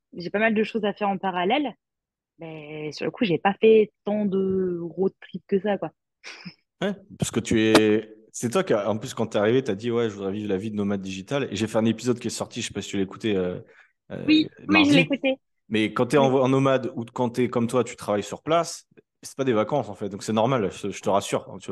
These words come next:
Speaker 2: tu vas dire, « Ouais, j'ai pas trop vu de trucs », mais c'est normal, en fait. Euh, t'auras des moments où, je pense, tu pourras, quand t'auras économisé un peu de sous et que, voilà, t'auras des moments où tu pourras te prendre deux, trois semaines et te barrer. Et voilà.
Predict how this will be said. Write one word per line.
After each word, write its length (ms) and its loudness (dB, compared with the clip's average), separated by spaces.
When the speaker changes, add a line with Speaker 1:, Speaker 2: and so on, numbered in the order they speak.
Speaker 2:
tu 80 -12
vas 60 -4
dire, « 120 -2
Ouais, 120 2
j'ai 120 -2
pas 140 -2
trop 160 -6
vu 80 -6
de 60 -12
trucs », 240 -6
mais 80 -8
c'est 140 -6
normal, 260 0
en 60 -4
fait. 200 -20
Euh, 40 -16
t'auras 240 2
des 100 4
moments 380 4
où, 100 2
je 100 -4
pense, 280 -2
tu 100 -18
pourras, 380 0
quand 140 -6
t'auras 160 0
économisé 360 -2
un 80 -4
peu 120 -10
de 40 -18
sous 320 -2
et 300 2
que, 260 -2
voilà, 300 0
t'auras 140 -6
des 80 0
moments 220 2
où 40 0
tu 120 -6
pourras 180 -2
te 60 -10
prendre 180 -2
deux, 100 -2
trois 160 -12
semaines 240 -2
et 60 -2
te 60 -10
barrer. 380 -2
Et 20 -4
voilà. 220 -8